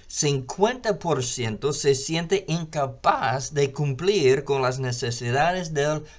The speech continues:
trabajo. Noventa por ciento siente que está entrenado de manera inadecuada para cumplir con las demandas del ministerio. Veinte por ciento.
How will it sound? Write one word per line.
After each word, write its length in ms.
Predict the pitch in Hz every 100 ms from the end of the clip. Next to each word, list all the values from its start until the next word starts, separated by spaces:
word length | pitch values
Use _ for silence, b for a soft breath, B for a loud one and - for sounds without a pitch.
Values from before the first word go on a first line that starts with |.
| B
trabajo. 680 | - 139 131 135 127 113 98 - B B -
Noventa 640 | 139 131 127 165 190 -
por 240 | 190 180
ciento 480 | - - 180 185 190
siente 640 | 185 - 143 156 190 190 -
que 180 | 156
está 560 | 147 - 160 175 180 - -
entrenado 800 | 147 151 151 127 127 147 185 196
de 120 | 156
manera 480 | 135 131 143 165 165
inadecuada 1300 | 170 196 208 - - 165 165 160 - 156 123 104 120 - - - - 131
para 280 | 143 139 131
cumplir 500 | 135 123 139 190 180
con 180 | 170 147
las 220 | 139 127
demandas 640 | 127 123 139 165 175 165
del 220 | 151 143
ministerio. 840 | 143 143 147 - 156 156 127 104 98 B B B B
Veinte 420 | 117 123 151 175
por 240 | 190 175 160
ciento. 560 | - 160 165 143 120